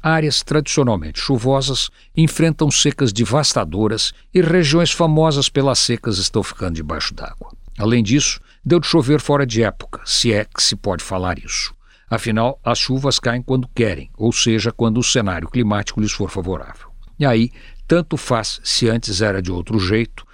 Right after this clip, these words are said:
se as tempestades caíam nos meses de verão. Não caem mais e não tem nada de errado.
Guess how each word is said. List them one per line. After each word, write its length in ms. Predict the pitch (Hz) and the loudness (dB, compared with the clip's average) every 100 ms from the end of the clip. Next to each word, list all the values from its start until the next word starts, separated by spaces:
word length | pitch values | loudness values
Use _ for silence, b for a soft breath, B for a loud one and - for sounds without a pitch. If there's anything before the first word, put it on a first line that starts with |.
| b | b
se 140 | - | 0
as 80 | 156 | 2
tempestades 760 | - 143 135 - - 107 101 - | 2 2 2 0 0 -2 -2 -4
caíam 360 | 117 98 98 | -2 -2 -2
nos 220 | 98 98 85 | -4 -4 -4
meses 260 | 90 82 | -4 -4
de 80 | 80 | -6
verão. 340 | 82 76 - - - - - | -8 -8 -10 -16 -18 -18 -4
Não 160 | 127 123 | 0 0
caem 300 | 104 92 120 | 0 2 2
mais 480 | 127 123 120 - - | 2 0 -2 -4 0
e 160 | 127 | -2
não 240 | 127 117 117 | 2 0 0
tem 220 | 113 98 | 0 -2
nada 280 | 87 85 87 | -2 -2 -2
de 120 | 87 | -4
errado. 420 | - 69 58 | -4 -8 -10